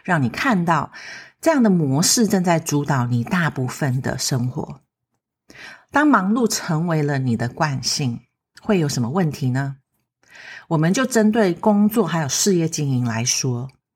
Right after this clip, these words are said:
刚刚提到的船长，你想象你就是你事业还有团队的船长，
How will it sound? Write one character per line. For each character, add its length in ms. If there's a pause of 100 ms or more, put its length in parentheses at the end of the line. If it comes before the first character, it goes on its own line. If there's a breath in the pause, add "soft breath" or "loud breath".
(320)
刚 120
刚 200
提 160
到 240
的 240
船 440
长， 300 (920 loud breath)
你 120
想 220
象 260
你 280 (120)
就 140
是 160
你 140
事 240
业 200
还 180
有 120
团 400
队 140
的 100
船 320
长， 220